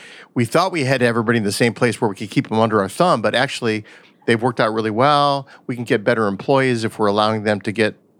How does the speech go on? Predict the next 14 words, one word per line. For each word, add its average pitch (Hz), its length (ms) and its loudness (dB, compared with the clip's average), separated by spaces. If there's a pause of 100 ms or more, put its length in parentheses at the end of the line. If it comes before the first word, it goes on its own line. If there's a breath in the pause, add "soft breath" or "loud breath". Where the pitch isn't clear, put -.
uh, 98 380 0
to, 120 160 -6
to 113 140 -12
live 117 160 -2
where 110 100 0
they 104 40 2
wanna 101 220 0
live 131 300 0
and 104 100 -6
do 113 80 -2
what 101 100 -2
they 107 80 -2
wanna 95 220 -2
do. 127 320 0